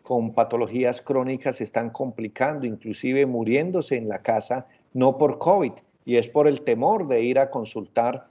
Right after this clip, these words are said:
a sus médicos tratantes para hacer un adecuado control de sus enfermedades crónicas. Entonces,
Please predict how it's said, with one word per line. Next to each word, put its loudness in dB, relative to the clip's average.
a -4
sus -6
médicos 0
tratantes 0
para 2
hacer -2
un -4
adecuado 0
control -2
de 0
sus -8
enfermedades -8
crónicas. -8
Entonces, -6